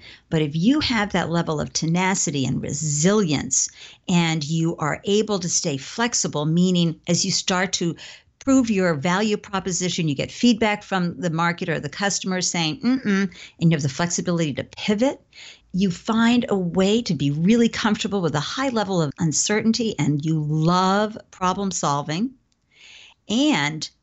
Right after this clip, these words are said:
you have that innate understanding that you don't know the answer right now, but you're gonna figure it out. It's true driver abilities. And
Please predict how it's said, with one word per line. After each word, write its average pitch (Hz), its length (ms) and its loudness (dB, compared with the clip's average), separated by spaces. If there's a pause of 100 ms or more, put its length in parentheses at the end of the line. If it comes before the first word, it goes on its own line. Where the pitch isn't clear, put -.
(120)
you 196 120 0
have 202 240 0
that 190 360 0
innate 180 480 2
understanding 196 600 0
that - 160 -2
you 156 140 -2
don't 156 380 0
know 214 100 0
the 202 180 -2
answer 196 240 -2
right 175 220 0
now, 175 180 2
but 160 120 -4
you're 160 140 0
gonna 170 200 0
figure 175 400 0
it 170 100 2
out. 139 240 0
It's - 280 -8
true 311 320 -6
driver 156 680 -2 (460)
abilities. 160 720 0 (220)
And 302 500 2